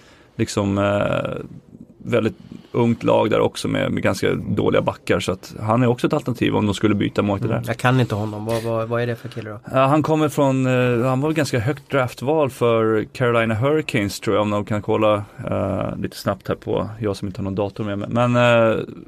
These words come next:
Speaker 1: de trodde väldigt mycket på han och han har hamnat lite snett också där borta i Nordamerika och är första året över i,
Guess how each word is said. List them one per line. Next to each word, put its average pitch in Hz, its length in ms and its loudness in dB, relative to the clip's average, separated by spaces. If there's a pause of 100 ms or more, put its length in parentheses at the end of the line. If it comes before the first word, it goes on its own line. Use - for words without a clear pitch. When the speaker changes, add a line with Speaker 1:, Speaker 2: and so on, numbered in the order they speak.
(320)
Speaker 1:
de 120 260 -2
trodde 131 240 2
väldigt 120 220 2
mycket 120 260 -2
på 127 80 -2
han 113 180 2
och 107 240 2
han 123 140 2
har 131 100 2
hamnat 120 340 0
lite 113 180 -2
snett 104 260 0
också 117 220 -2
där 107 80 0
borta 107 200 0
i 107 40 0
Nordamerika 107 540 2
och 101 360 -2
är 101 160 0
första - 380 -4
året 113 240 0
över 117 380 2
i, 110 340 -2